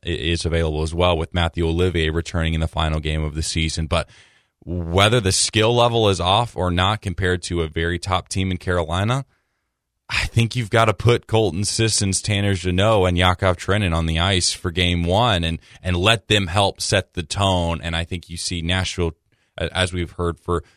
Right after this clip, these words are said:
different coaches over the years, truly focus on themselves, the way that they wanna play. I think they will still stick to the narrative of coming ready to work, coming ready to commit,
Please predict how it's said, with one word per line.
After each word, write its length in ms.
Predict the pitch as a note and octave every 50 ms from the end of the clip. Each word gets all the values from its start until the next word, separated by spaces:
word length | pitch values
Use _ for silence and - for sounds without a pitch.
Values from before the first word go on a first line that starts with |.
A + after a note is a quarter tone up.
| _ -
different 280 | F3 E3 B2+ A#2 F#2
coaches 340 | - G2+ F#2 F2+ - F#2 E2+
over 200 | F#2+ E2 D2+ E2
the 100 | E2 F2
years, 180 | F2 F2 F2 - _ _ _ _ _ -
truly 280 | - - C3 C3+ C#3
focus 320 | B2+ - C3 B2 B2+ B2 -
on 100 | A#2+ A2+
themselves, 500 | G#2+ F#2+ - G#2+ G2+ F#2+ F#2+ F#2+ F#2 -
the 80 | -
way 220 | F2 F2+ F#2 G2+ G2+
that 80 | F#2
they 100 | F2+ G2
wanna 240 | F#2 F2+ F#2+ F2+ F2
play. 380 | - - - F2+ E2+ E2+ E2+ D#2+
I 100 | - E2
think 180 | - E2 E2
they 240 | - E2+ E2 E2 D#2 - _ _ _ _ -
will 100 | F2+ F2
still 340 | E2+ - - - - A2 G#2+
stick 260 | - - - G2+ -
to 80 | - E2
the 80 | F2+
narrative 560 | F2 E2+ E2+ E2+ E2 E2 D#2+ D#2+ D#2 D#2 D#2 D#2
of 240 | D2+ D2+ D2 C#2+ _ _ _ _
coming 240 | - G#2+ G2 G2 G2
ready 220 | G2+ G2+ G2+ G2+
to 80 | F#2 G2
work, 320 | F2+ F#2+ F#2+ F#2 F#2 -
coming 260 | - - A2 G#2+ G#2
ready 160 | G2+ G2 F#2+ F2
to 60 | D#2+
commit, 420 | - F#2+ F2+ F2 F2+ F2+ - _